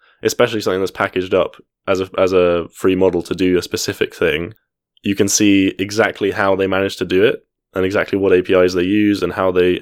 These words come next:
what those A P Is do. Um,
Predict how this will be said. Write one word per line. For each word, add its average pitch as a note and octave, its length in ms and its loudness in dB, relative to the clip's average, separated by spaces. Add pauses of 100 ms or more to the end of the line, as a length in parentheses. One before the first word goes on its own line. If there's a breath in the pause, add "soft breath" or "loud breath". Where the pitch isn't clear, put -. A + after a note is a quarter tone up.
(100)
what F#2+ 300 -2
those G2 160 2
A F#2 100 2
P F#2 100 0
Is F2+ 140 4
do. F#2 400 0 (540 soft breath)
Um, F2 600 -2